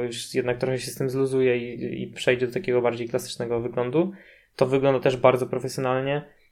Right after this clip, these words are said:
E, no, zdjęcia wychodzą świetnie. No, dla, dla mnie ten, ten telefon jest tym wszystkim, czego oczekiwałem od smartfona. Matryca czterdzieści osiem megapikseli w trybie ra-, e, tych, tych zdjęć w rawach. Też świetne efekty,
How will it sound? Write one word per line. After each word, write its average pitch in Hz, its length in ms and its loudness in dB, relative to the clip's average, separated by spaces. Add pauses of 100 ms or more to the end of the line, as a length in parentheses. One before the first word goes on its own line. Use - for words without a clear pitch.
(140)
E, - 120 2 (120)
no, 151 100 8
zdjęcia 196 300 6
wychodzą 190 340 4
świetnie. 160 380 4
No, 120 160 -2 (140)
dla, 139 300 4 (140)
dla 147 260 2
mnie 160 120 4
ten, 151 280 2
ten 135 260 -2
telefon 139 380 4
jest - 260 -4 (160)
tym 151 160 6
wszystkim, - 300 -4
czego 131 220 2
oczekiwałem 131 480 0
od 120 100 -6
smartfona. 131 600 -2 (360)
Matryca 147 360 6
czterdzieści 147 360 -2
osiem 143 180 0
megapikseli 135 540 0
w - 80 -12
trybie 135 300 4
ra-, 135 120 6
e, 127 240 0
tych, - 240 -2 (180)
tych 131 120 -6
zdjęć 127 260 -4
w 131 80 -12
rawach. 127 480 4 (680)
Też 135 380 6
świetne 147 380 6
efekty, 147 380 2